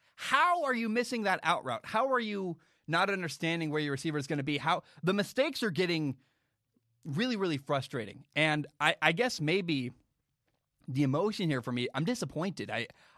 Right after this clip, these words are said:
I, I expected more from Carson Wentz. And the reality is you can blame all the stuff around him, but he's gotta be better. I mean, his, uh, the key word there is attention to detail. Maybe that's two words, but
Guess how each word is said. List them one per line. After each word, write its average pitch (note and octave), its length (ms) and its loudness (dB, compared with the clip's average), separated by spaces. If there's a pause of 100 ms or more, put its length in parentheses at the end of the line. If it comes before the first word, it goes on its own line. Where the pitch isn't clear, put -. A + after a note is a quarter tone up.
(120)
I, E3+ 240 2
I D3 120 0
expected D#3+ 720 -4
more C#3 340 0
from C3 160 -6
Carson A#2+ 440 -4
Wentz. A#2 380 -6 (640)
And B2+ 480 2 (1300)
the F3+ 80 2
reality F3+ 480 4
is C3 100 0
you F#3+ 80 2
can G#3+ 180 -2
blame F3+ 440 -2
all E3 160 2
the F3+ 120 -2
stuff E3 220 0
around D3+ 400 0
him, E3 300 -4 (360)
but - 160 -2
he's B3 300 -2
gotta F3+ 220 0
be B2 80 -2
better. A2+ 400 -6
I - 20 -6
mean, C#3+ 220 0
his, D3+ 180 0
uh, E3 80 2 (380)
the E3 160 0
key C4+ 340 -2
word F#3+ 320 0
there C#3 160 2
is C3 100 -2
attention E3+ 440 -2
to C3+ 80 0
detail. C3 440 -4
Maybe D3+ 200 0
that's C#3 180 -2
two D3 220 0
words, A2 340 -6
but B2+ 240 -2